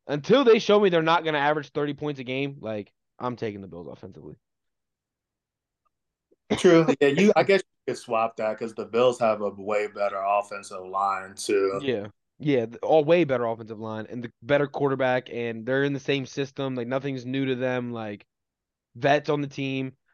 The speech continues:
Speaker 1: The Jets could be, if the talent clicks, like, if Aaron Rodgers and Garrett Wilson click like that and Breece Hall comes back healthy and that offensive line doesn't look like ass, yeah, but that's a lot of ifs.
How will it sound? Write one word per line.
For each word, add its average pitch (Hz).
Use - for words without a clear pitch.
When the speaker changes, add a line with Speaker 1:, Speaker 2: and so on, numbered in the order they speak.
Speaker 1:
The 165
Jets 202
could 202
be, 139
if 147
the 139
talent 160
clicks, 139
like, 127
if 160
Aaron 220
Rodgers 214
and 165
Garrett 185
Wilson 185
click 202
like 175
that 180
and 139
Breece 170
Hall 175
comes 175
back 170
healthy 175
and 143
that 165
offensive 165
line 156
doesn't 151
look 160
like 147
ass, 135
yeah, 165
but 127
that's 156
a 185
lot 160
of -
ifs. 135